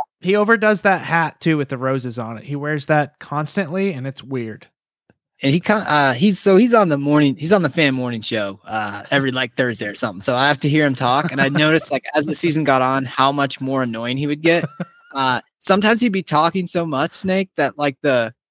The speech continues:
Speaker 2: the one guy would be trying to tell him, like, "Hey, we got,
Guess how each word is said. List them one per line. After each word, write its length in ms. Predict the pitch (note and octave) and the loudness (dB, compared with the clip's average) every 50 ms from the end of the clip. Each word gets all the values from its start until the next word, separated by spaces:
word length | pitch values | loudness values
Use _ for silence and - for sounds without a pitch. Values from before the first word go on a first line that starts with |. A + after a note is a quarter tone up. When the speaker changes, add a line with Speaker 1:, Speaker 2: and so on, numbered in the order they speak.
| _ _ _ _ _ _ - | _ _ _ _ _ _ -6
Speaker 2:
the 100 | - C#3+ | -4 -2
one 200 | D3 D3+ D#3 E3+ E3 | -2 0 -2 0 0
guy 160 | E3 D#3 D#3 | 2 2 2
would 100 | D3+ C#3 | 2 0
be 100 | C#3 C#3+ C3+ | -2 -4 -4
trying 280 | - - D#3 D#3+ D#3+ | 0 2 2 2 2
to 80 | D3+ C#3 | 0 -2
tell 220 | - - D3 C#3+ C#3+ | -2 -2 -2 -2 0
him, 60 | C#3+ | -2
like, 120 | B2+ A2 - | -4 -6 -4
"Hey, 260 | - D3 C#3+ D3 D3 | 0 2 2 2 2
we 120 | C#3+ C3+ B2 | 2 -2 0
got, 240 | - C3 C3 - | 0 0 0 0